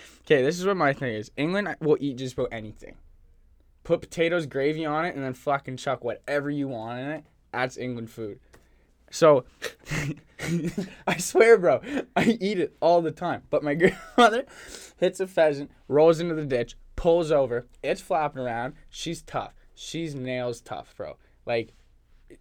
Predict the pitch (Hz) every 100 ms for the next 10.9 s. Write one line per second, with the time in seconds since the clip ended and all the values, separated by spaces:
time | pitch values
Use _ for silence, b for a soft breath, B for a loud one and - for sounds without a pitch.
0 | _ 127 _ 156 - 196 190 180 185 160
1 | 139 - 147 151 127 104 98 b b -
2 | - 202 185 202 190 208 196 180 202 -
3 | - - - - - - - - - -
4 | - - - - - 202 196 185 175 190
5 | 254 B B B - 185 240 240 220 -
6 | 202 233 160 139 160 - 190 214 214 185
7 | 208 226 170 127 104 117 135 - b b
8 | - - 226 220 180 202 214 214 185 165
9 | 180 202 190 185 160 143 156 160 156 170
10 | 151 156 151 143 160 147 165 143 107